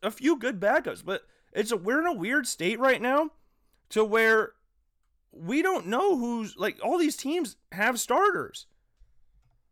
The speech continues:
There's not a lot of teams that really need quarterbacks, and I almost threw in Nick Foles, but I don't know who's the backup in Chicago. Is it Nick Foles or is it Mitchell Trubisky?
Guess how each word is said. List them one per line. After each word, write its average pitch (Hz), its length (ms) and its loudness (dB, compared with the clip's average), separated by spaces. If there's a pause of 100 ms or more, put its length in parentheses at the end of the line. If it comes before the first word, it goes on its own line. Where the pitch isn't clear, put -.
(380)
There's 233 180 -2
not 311 120 0
a 277 40 4
lot 269 160 6
of 226 60 -2
teams 320 260 -4
that 170 60 -4
really 214 200 0
need 208 160 -4
quarterbacks, 208 400 4
and 156 80 -4
I 156 60 -2
almost 226 360 0
threw 185 200 2
in 165 100 -4
Nick 160 240 -4
Foles, 147 440 -2 (520)
but 160 240 0
I 175 120 2
don't 185 160 -2
know 196 120 0
who's 196 200 -4
the 156 80 -6
backup 160 420 0
in 135 200 -10 (320)
Chicago. 175 640 -2
Is 110 100 -10
it 123 80 -10
Nick 165 240 -4
Foles 190 300 0
or 175 140 -2
is 165 80 -6
it 117 80 -10
Mitchell 160 300 -8
Trubisky? 160 500 -6